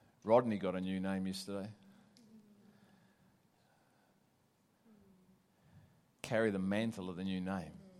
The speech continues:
He's gonna be Rodney Bly, but in the spirit he got renamed. Timothy. Ask God what name he wants to give you. In the name.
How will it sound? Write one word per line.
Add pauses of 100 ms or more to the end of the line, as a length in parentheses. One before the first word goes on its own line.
(260)
He's
gonna
be
Rodney
Bly,
but (540)
in
the
spirit
he
got
renamed. (960)
Timothy. (4000)
Ask
God
what
name
he
wants
to
give
you. (1900)
In
the
name.